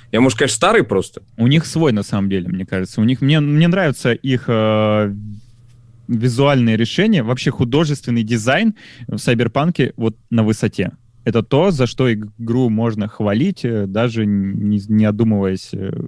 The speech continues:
Speaker 2: назад и о каких-то про-, технических проблемах. Действительно, а, художественные дизайнерские решения в Сайберпанке очень классные. И Киберпанк, они тоже делают свой. Он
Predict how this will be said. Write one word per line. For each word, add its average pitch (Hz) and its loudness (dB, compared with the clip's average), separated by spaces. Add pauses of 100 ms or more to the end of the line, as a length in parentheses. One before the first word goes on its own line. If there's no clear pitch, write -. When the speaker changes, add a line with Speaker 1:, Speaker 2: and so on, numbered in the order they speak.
(260)
Speaker 2:
назад 117 -2
и 107 2
о 95 -6
каких-то 107 -10
про-, - -8
технических - -4
проблемах. 131 0 (460)
Действительно, 110 0 (300)
а, 95 -2 (420)
художественные 110 0
дизайнерские 104 -2
решения 175 0
в - -2
Сайберпанке 117 -2 (180)
очень 104 -2
классные. - -6 (640)
И 170 4 (520)
Киберпанк, 190 0 (400)
они 131 2
тоже 165 0
делают 135 0
свой. 127 0
Он 156 0